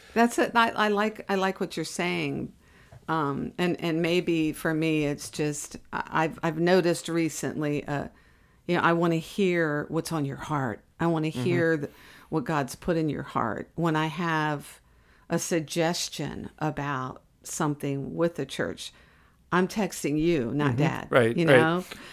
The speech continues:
Speaker 1: And so it's, it's, and I love this. I love this transition to now be able, uh, to look to my son as my pastor, and,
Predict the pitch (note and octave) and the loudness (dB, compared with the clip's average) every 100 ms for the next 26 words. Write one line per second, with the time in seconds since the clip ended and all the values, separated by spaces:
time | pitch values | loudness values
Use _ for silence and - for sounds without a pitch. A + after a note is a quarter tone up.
0 | - - G3 F#3+ - F#3+ E3+ D#3+ - F#3+ | -8 4 6 6 4 4 6 4 2 2
1 | G3 G#3 G3+ - - G#3+ G3+ F3+ F#3 F#3+ | 2 4 4 4 4 6 8 8 8 8
2 | E3 E3+ C3 - - F#3+ F#3+ F#3+ F#3+ F#3+ | 6 2 2 -4 2 4 6 6 6 6
3 | F3 E3+ E3+ - F3+ D3+ - D3 C#3 B2 | 4 2 0 0 0 2 2 -2 0 -2
4 | A#2+ - - - - - F3 E3+ F3 D#3+ | -2 -6 -16 -20 -20 -8 -4 0 2 2
5 | D3+ D#3 C#3 D#3+ D3 D3+ C#3+ D#3+ - - | 0 -2 0 -2 0 -2 -2 -6 -10 -20
6 | - - - D3 C#3+ - E3 D#3+ E3+ D3 | -20 -14 -6 -4 -6 -6 -4 -2 -2 -4
7 | C#3 - D#3 C#3+ C3+ C#3 - C#3+ C#3 C#3+ | -4 -2 -2 0 -2 -4 -8 -6 -8 -8
8 | D3 C#3 - - - - _ _ - D#3+ | -10 -14 -14 -12 -12 -14 _ _ -10 -8
9 | D3+ C#3+ | -4 -4